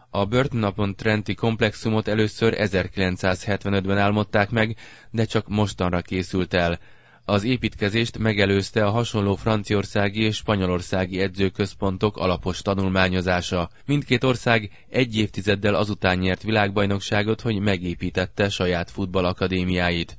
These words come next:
A Saint George Parkban akarják felnevelni a jövő angol edzőgenerációját is,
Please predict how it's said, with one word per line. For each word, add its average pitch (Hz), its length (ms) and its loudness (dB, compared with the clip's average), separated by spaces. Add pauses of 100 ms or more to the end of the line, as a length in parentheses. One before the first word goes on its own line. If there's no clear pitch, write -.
(240)
A 101 160 2
Saint 135 340 0
George 98 260 0
Parkban 101 340 2
akarják 98 440 0
felnevelni 107 580 2
a 104 60 2
jövő 107 300 2
angol 101 360 2
edzőgenerációját 95 1200 0
is, 107 180 -2